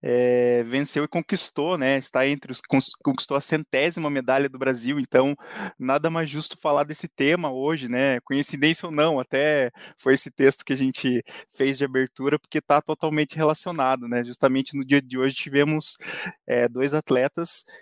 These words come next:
que, e um deles é um atleta, é, que é guiado por um atleta, por um atleta guia, né? Então a Tami Ceci também é uma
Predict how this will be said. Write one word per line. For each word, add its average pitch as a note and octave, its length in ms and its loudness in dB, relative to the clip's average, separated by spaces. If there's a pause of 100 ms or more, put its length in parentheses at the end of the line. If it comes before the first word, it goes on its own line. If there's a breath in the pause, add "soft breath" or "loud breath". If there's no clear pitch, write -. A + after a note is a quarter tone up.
(120)
que, B2+ 840 0 (680)
e F3 100 -6
um E3 100 0
deles D3+ 540 0
é C#3+ 100 0
um C#3+ 120 0
atleta, D3 500 0 (400 loud breath)
é, B2+ 400 0
que - 80 -4
é C#3+ 100 2
guiado D3 540 -2
por D#3+ 160 -4
um E3 240 -2
atleta, D#3+ 300 0 (180)
por C#3+ 140 2
um D#3 60 -2
atleta D#3+ 380 0
guia, C#3 360 0
né? A#2 120 -2
Então B2 280 -2
a C3+ 60 2
Tami C#3 260 0
Ceci - 320 -4
também C#3 540 0
é C#3 80 0
uma C3+ 340 0